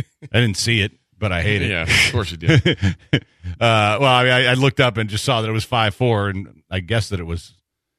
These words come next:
Speaker 1: that. But, uh, uh, there's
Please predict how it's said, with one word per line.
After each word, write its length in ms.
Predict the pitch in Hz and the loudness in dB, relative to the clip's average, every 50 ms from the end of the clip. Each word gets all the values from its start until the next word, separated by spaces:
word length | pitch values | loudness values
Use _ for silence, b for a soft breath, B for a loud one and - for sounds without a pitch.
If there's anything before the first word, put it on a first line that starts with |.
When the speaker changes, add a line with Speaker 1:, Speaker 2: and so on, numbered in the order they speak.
| _ _ _ _ | _ _ _ _
Speaker 1:
that. 240 | - 73 76 73 - _ | -10 -8 -8 -8 -10 _
But, 200 | 82 78 73 - - | -10 -10 -8 -6 -4
uh, 240 | 90 82 82 82 78 76 _ _ _ _ _ _ _ _ _ _ _ _ _ _ _ _ _ _ _ | -2 -2 -2 -4 -6 -8 _ _ _ _ _ _ _ _ _ _ _ _ _ _ _ _ _ _ _
uh, 600 | 110 117 120 123 127 - - - - - - - 107 107 | -10 -8 -8 -8 -8 -8 -10 -12 -12 -12 -12 -12 -14 -14
there's 280 | - - - - _ | -14 -18 -20 -20 _